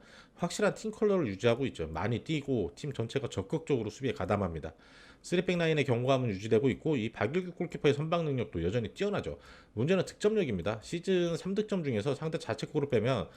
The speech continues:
여섯 경기에서 두 골밖에 기록하지 못하고 있죠.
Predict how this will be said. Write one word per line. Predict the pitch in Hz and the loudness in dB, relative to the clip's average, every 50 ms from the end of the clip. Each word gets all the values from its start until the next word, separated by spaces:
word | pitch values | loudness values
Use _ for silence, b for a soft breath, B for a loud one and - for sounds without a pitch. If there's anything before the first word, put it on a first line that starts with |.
| B B B B - | B B B B 2
여섯 | 98 104 151 165 - | 2 4 4 2 0
경기에서 | - 160 143 139 110 101 | 0 0 0 0 0 0
두 | - - - | -4 -10 -2
골밖에 | - 135 139 135 123 - 120 | 2 4 4 4 4 2 -2
기록하지 | - - 110 117 - - 107 92 | -2 0 -2 -2 0 0 -2 0
못하고 | 82 95 - - 147 135 117 92 | -2 -4 -4 -2 -2 -2 -2 -4
있죠. | 76 - - 71 69 | -6 -8 -10 -12 -12